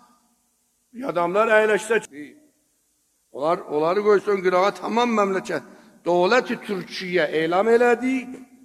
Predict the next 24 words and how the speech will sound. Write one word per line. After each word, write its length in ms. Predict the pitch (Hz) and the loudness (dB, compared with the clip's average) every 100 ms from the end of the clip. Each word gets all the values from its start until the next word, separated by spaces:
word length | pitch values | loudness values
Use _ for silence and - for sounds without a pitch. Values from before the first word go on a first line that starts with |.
| - 156 | -14 -6
Mən 220 | 147 151 | -4 -2
burada 220 | 175 175 | -4 -4
Filistinlərin 760 | 160 156 151 156 147 147 156 151 | -4 -8 -10 -8 -4 -2 -4 -8
kənarında 640 | 151 139 135 135 143 123 | -8 -6 -6 -6 -8 -8
duruyam. 300 | 120 117 104 _ _ _ - | -12 -16 -18 _ _ _ -12
Dalıcı 400 | 131 139 185 180 | -10 -10 -10 -6
dedi, 340 | 185 - 180 | -4 -4 -8
dedi, 360 | 196 170 202 165 | -8 -8 -10 -6
"Bunu 140 | 170 | -4
İsrail 580 | 202 180 170 165 202 175 | -4 -6 -4 -2 -2 -4
bilsin." 500 | 180 165 - 254 233 - - - - _ _ _ _ _ _ _ _ _ _ _ | -8 -10 -12 -6 -6 -8 -16 -20 -20 _ _ _ _ _ _ _ _ _ _ _
Və 140 | 135 214 | -4 -4
İstanbulda 680 | - 208 196 190 196 233 | 2 6 6 6 4 4
sel 300 | - 233 277 | 4 2 2
kimi 200 | - 226 | 0 -2
cəmaat 480 | 185 190 190 180 175 | 0 0 2 2 0
girişdi 360 | 180 180 - 202 | -4 -8 -8 -10
konsulgəriyə 760 | 196 180 180 165 170 165 180 175 | -6 -6 -6 -8 -4 -4 -2 -4
İsrailin 480 | - 170 156 180 202 | -4 -6 -4 -4 -4
qabağına, 420 | 208 202 190 208 | -2 -2 -2 -2
ayrı 220 | 180 214 | -2 -2
keşvərlər, 560 | 190 190 180 175 165 170 | -4 -6 -6 -6 -6 -6
ordu, 420 | 190 165 208 208 | -6 -6 -4 -4
Misr. 400 | 208 262 202 | -6 -10 -10